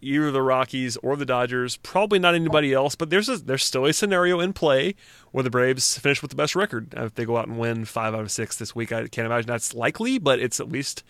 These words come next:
plausible. I mean, what are you looking forward to? Like, what are you, where, where are you at right now mentally? I know we're really excited as a general rule, but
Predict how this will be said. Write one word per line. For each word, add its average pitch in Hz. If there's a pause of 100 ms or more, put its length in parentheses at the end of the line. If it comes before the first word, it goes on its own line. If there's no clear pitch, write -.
(540)
plausible. 107 (380)
I 110
mean, 123
what 123
are 156
you 170
looking 170
forward 160
to? 123
Like, 117
what 120
are 123
you, 127
where, 123
where 135
are -
you 175
at 170
right 110
now 117
mentally? 117
I -
know 127
we're 135
really 151
excited 139
as 117
a 110
general 113
rule, 147
but 117